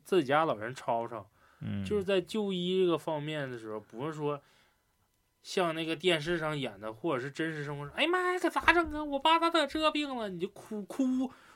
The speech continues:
Speaker 1: 哭跟闹跟喊，就没，就解决不了任何事情。
Speaker 2: 对。嗯。
Speaker 1: 就是包括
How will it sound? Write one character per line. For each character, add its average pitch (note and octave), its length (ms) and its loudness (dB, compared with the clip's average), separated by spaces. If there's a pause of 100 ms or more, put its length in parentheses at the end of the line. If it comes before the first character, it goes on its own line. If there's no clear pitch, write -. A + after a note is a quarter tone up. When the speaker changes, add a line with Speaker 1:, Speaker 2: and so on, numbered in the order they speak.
Speaker 1:
哭 C4 320 2
跟 C4 280 6
闹 C#4+ 180 12
跟 B3 180 6
喊， B2+ 400 -4
就 G3+ 120 -4
没， G3+ 180 -2 (720)
就 - 80 -20 (140)
解 F3 240 10
决 G#3 160 6
不 C#4 160 6
了 A3 180 8
任 C#4 240 8
何 F3+ 100 2
事 C3+ 160 -4
情。 G#2+ 160 -10 (320)
Speaker 2:
对。 B2 320 8 (360)
嗯。 G2 100 -6
Speaker 1:
就 C4+ 220 4
是 B3+ 120 0
包 B3+ 280 4
括 A#3 500 6